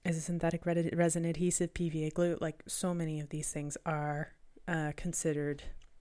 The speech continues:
uh, synthetic resin adhesives. Um, they offer higher water resistance.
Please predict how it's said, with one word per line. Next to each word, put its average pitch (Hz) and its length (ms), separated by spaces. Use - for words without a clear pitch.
uh, 156 240
synthetic 156 540
resin 147 260
adhesives. - 840
Um, 233 440
they 233 240
offer 247 1040
higher 220 440
water 196 360
resistance. 165 720